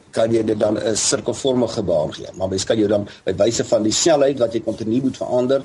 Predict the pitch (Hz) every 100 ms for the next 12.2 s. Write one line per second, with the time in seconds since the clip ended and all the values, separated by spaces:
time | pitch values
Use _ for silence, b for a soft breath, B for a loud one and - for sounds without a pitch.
0 | B B - 117 113 - - - 127 -
1 | 123 117 117 120 104 110 110 - 104 -
2 | - 143 135 143 - 156 165 160 B B
3 | - 95 - 123 - 113 117 110 107 101
4 | 110 - 90 85 139 139 123 123 - 139
5 | 131 b b b 98 - - 139 127 131
6 | 117 - - - 165 139 98 104 127 B
7 | B B - 113 110 117 - 139 117 131
8 | 123 117 - 98 98 - - 170 151 123
9 | 135 117 113 107 107 113 - 107 - 127
10 | - 120 113 98 107 - 139 139 127 123
11 | - 127 113 113 90 104 120 131 98 87
12 | 107